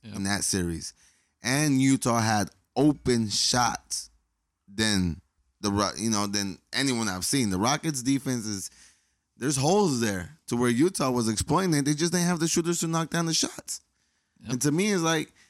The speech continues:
Speaker 2: Houston, if y'all gonna come out and do what y'all did with Utah,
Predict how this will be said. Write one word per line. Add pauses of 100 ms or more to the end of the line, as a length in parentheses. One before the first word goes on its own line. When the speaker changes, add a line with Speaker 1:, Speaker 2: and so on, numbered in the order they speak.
(240)
Speaker 2:
Houston,
if
y'all (240)
gonna
come
out
and (260)
do
what
y'all
did
with
Utah,